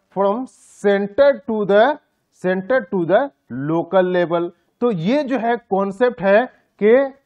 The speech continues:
सेंट्रलाइजेशन और डिसेंट्रलाइजेशन, इसी को हम लोग क्या कहते हैं, फेडरलिज्म कहते हैं। इंडिया में हमारे संविधान के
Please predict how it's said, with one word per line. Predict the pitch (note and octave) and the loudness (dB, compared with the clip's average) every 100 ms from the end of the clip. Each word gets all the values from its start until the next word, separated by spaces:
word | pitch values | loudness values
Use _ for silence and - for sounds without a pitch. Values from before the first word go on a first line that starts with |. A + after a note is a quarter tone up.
| _ _ _ _ _ _ _ - | _ _ _ _ _ _ _ -6
सेंट्रलाइजेशन | F#3 F#3 G#3 G3+ F#3+ F#3 F#3+ G#3+ A3+ B3 A#3 | -6 -4 -2 0 0 0 -2 0 -2 -4 -8
और | E3 A3 C#4+ - _ | -2 -2 -2 -8 _
डिसेंट्रलाइजेशन, | A2 A#2 C4 A3+ A#3 G#3 G3+ G3 F#3 F#3+ G3 F3+ F#3+ - _ _ | -12 -4 -4 -4 -6 -6 -4 -4 -2 -6 -6 -8 -8 -12 _ _
इसी | G#3+ G#3 D#4 | -12 -8 -10
को | B3 C4+ | -8 -10
हम | A3 A3 | -10 -8
लोग | A3 | -8
क्या | G#3 D#3 | -8 -10
कहते | D#3 D#3 D3+ F3 | -10 -12 -12 -12
हैं, | G3+ A3+ _ _ _ - | -12 -14 _ _ _ -8
फेडरलिज्म | E3+ C#3+ E3 D#3+ E3 F3+ | -8 -4 -4 -4 -6 -10
कहते | D#3 D#3+ - | -6 -8 -4
हैं। | D#3+ F3+ G3+ _ _ _ | -2 -2 -4 _ _ _
इंडिया | A3+ C4 C4+ C#4+ D4 C#4 | -4 -2 -2 0 0 0
में | G#3+ G#3 A#3 A3+ _ _ _ | 0 0 0 -4 _ _ _
हमारे | F3 A3+ B3+ B3+ | -10 -8 -6 -6
संविधान | B3 G#3+ A3 F#3 A3 B3+ B3+ | -6 -8 -8 -8 -8 -8 -6
के | A3 G#3 | -2 0